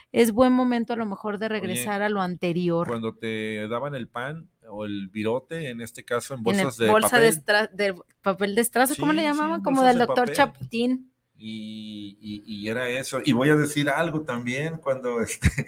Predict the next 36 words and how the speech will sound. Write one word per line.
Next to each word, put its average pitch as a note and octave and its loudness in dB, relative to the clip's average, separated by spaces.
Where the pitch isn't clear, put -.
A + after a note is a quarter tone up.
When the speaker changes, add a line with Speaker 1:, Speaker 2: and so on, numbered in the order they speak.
Speaker 2:
cuando A#2+ -2
iban D#3 4
al B2+ 2
baño, D#3 0
que A#2 0
sobre A2+ -6
todo C3+ 2
en D3+ 0
zonas D3 -2
populares C3+ -6
o - -2
algo, - -8
pues - -20
era C#3 -4
el D#3 -4
periódico, C#3+ -8
para A#2+ -6
eso D#3 -6
Speaker 1:
Quizás, G#3+ 2
Speaker 2:
servía. C#4 12
Speaker 1:
vámonos. D#4+ 12
<laughs> F4 8
Speaker 2:
Y - 0
no C#3+ 0
había E3 -2
nada, E3+ -6
y E3 -12
no E3 -14
pasaba E3+ -4
absolutamente D#3 -10
nada. D#3+ -4
Tomabas E3 2
agua D#3+ 4
de D3+ 4
la B2+ 6
llave, C#3+ 2